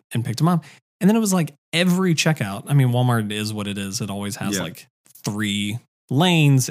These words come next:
Speaker 1: and then fortunately now they have self-check. But, like, every single one of 'em, even the self-check, it was, like, twenty-five people deep. I mean, it was
Speaker 2: Checks out.
Speaker 1: ridiculous.
Speaker 2: I mean,
Speaker 1: And I was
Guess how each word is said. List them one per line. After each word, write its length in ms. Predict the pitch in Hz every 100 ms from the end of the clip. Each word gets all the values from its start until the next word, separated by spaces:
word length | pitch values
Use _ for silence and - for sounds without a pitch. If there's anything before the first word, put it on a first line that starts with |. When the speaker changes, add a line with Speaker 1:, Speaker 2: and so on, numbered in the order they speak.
| -
Speaker 1:
and 180 | 131
then 460 | 120 110 107 92 127
fortunately 500 | 131 170 170 143 110
now 180 | 107 110
they 100 | 104
have 180 | 101 95
self-check. 480 | - 98 - 110 107 - - _ _
But, 120 | -
like, 240 | 175 147 - _ -
every 280 | 175 190
single 240 | 180 143 120
one 120 | 180
of 80 | 139
'em, 120 | 104 -
even 180 | 156 147
the 40 |
self-check, 400 | - 175 - 98
it 80 | -
was, 120 | 139
like, 240 | 143 117 -
twenty-five 800 | - - 175 160 - 123 127 -
people 280 | - 127 101
deep. 480 | 104 95 - - - _ -
I 60 |
mean, 120 | 135 117
it 60 |
was 140 | 113 98 101 113 127 135
Speaker 2:
Checks 280 | 120 113 -
out. 80 | 78 76
Speaker 1:
ridiculous. 500 | - 82 - - - - _ _ _
Speaker 2:
I 40 | -
mean, 80 | 95
Speaker 1:
And 80 |
I 20 |
was 60 | 135